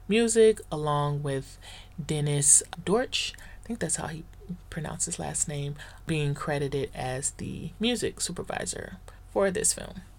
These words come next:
And that was a cool little surprise to see Dennis Dortch working in that capacity as the music, uh, supervisor, because I've only known him as being one of the founders of Black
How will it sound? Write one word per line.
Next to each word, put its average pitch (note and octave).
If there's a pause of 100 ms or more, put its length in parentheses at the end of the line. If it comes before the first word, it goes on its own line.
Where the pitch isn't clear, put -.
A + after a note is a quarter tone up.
(1040)
And C#4
that B4+
was A4
a D4
cool A3+
little F3
surprise D#3+
to E3
see D#3+
Dennis D3
Dortch C#3+ (640)
working B3 (180)
in F3 (520)
that F3+
capacity F#3+
as E3
the D3+
music, D3+
uh, C#3+
supervisor, D3 (420)
because E3
I've A4
only B3+
known F3+
him D#3+ (720)
as D#3
being D#3+
one D3
of C#3
the C3+
founders D3+
of C3 (480)
Black D3